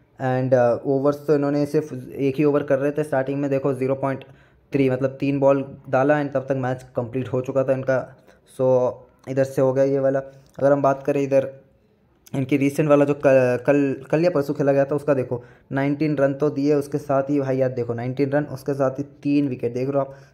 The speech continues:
तीन विकेट एक ओवर में भाई, एक ओवर में तीन विकेट चटका, मतलब, समझ सकते हो कितने इंपॉर्टेंट प्लेयर बन जाते हैं। इनको तो कतई ड्रॉप कतई नहीं करना कोई भी टीम में। जे मैथ्यू, जे मैथ्यू भी इंपॉर्टेंट रहेंगे, हर मैच में अच्छा खासा योगदान देते हैं।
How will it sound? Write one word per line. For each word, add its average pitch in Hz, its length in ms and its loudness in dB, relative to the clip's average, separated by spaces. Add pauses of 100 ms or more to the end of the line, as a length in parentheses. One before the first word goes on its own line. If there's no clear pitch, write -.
तीन 156 220 2
विकेट 147 540 -2
एक 151 280 2
ओवर 117 200 2
में 110 140 -4
भाई, 123 440 -2 (480)
एक 156 260 4
ओवर 151 160 4
में 151 220 -4
तीन 151 200 -2
विकेट 147 240 0
चटका, 139 220 -2
मतलब, 139 160 0
समझ 135 220 -2
सकते 135 240 -6
हो - 20 -2
कितने 135 220 -6
इंपॉर्टेंट 127 360 -4
प्लेयर 127 180 2
बन 120 260 -4
जाते 117 280 -2
हैं। 123 60 -8
इनको 123 200 -8
तो 127 80 -6
कतई 123 220 -4
ड्रॉप 117 320 -6
कतई 117 200 -8
नहीं 113 160 -8
करना 107 300 -10
कोई 110 180 -6
भी 107 100 -6
टीम 113 180 -12
में। 117 120 -14 (360)
जे 151 220 6
मैथ्यू, 156 400 2
जे 151 160 2
मैथ्यू 151 280 -2
भी 156 60 0
इंपॉर्टेंट 147 380 0
रहेंगे, 147 300 2
हर 139 160 2
मैच 143 240 -2
में 147 80 0
अच्छा 143 160 -4
खासा 139 200 2
योगदान 131 380 0
देते 127 240 0
हैं। 139 220 -6